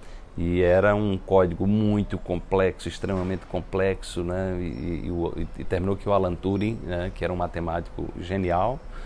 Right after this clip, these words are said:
né, ele termina se candidatando para essa tarefa e, e, e com uma equipe de outros matemáticos geniais, eles conseguem, é, exatamente decifrar aquele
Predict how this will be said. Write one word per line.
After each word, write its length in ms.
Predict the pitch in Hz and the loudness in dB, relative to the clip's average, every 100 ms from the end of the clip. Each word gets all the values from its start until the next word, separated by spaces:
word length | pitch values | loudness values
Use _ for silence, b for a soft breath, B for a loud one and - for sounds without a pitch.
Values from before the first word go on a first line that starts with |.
| B B - | B B -6
né, 300 | 82 90 - | -4 -4 -4
ele 220 | - 85 80 | -4 -4 -4
termina 500 | 82 87 92 98 82 | -4 -2 0 0 -4
se 180 | - | -8
candidatando 600 | 85 92 85 85 - 90 87 | -6 -4 0 0 0 -2 0
para 160 | 85 | 0
essa 220 | 82 - | 0 -2
tarefa 560 | - 80 82 92 95 104 | -4 -2 0 0 0 0
e, 80 | 90 | 0
e, 640 | 78 80 78 85 - 82 | -2 -2 -2 -4 -4 -6
e 60 | 82 | -4
com 80 | 101 | -2
uma 100 | 95 | -2
equipe 320 | - 110 101 | 0 -2 -2
de 160 | 80 90 | 0 4
outros 540 | 104 110 87 - - | 4 4 -2 -2 -2
matemáticos 640 | - 90 87 85 87 - 80 | 0 2 2 2 2 0 -2
geniais, 540 | 92 90 87 95 107 | 0 4 6 6 4
eles 200 | 101 95 | 0 -4
conseguem, 600 | - 101 - 117 98 87 - B B B B B - | -6 -6 0 0 2 -2 -6 B B B B B -6
é, 720 | - 85 85 85 87 82 80 - - - | -2 0 2 4 4 4 2 0 -4 -4
exatamente 680 | 82 95 90 90 92 95 - | -4 -2 0 2 2 0 -2
decifrar 920 | 85 117 - 101 - - 104 104 90 78 | 0 0 0 -4 -4 0 2 0 -2 -6
aquele 320 | - 92 | -2 -2